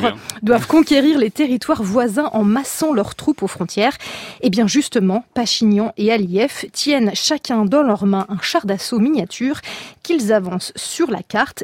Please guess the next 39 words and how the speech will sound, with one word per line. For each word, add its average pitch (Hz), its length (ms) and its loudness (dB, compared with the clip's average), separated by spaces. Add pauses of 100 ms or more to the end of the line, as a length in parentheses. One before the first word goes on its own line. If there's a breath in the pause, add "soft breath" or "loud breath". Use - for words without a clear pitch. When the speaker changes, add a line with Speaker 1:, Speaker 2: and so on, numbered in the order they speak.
(120)
Speaker 2:
miniature 247 800 4
mais 170 160 0
bien 170 260 2
réelle 220 360 0
puisqu'ils 220 520 -2
ont 294 60 0
fait - 180 -4
feu 302 300 -2 (420 loud breath)
et 302 80 6
leurs 240 180 4
tirs 269 360 -4
forment 233 500 -2
au 190 100 -6
centre - 460 -6
un 175 80 -4
bel 226 240 0
artifice. - 580 -6 (380 loud breath)
Enfin, 233 380 2
un 208 60 0
troisième 196 380 0
personnage 247 520 0
se - 100 -6
tient 196 220 -2
derrière 196 420 0
eux 320 160 2
et 202 120 0
tente 226 320 0
désespérément 220 880 2
de 196 80 0
les 165 200 -2
arrêter. 170 340 -2
C'est 196 180 -4
Angela 185 320 -2
Merkel, 220 460 -4
la 180 100 -4
chancelière 208 560 -4
allemande. « 208 400 2 (420 loud breath)
Faites - 440 0
la 180 200 -2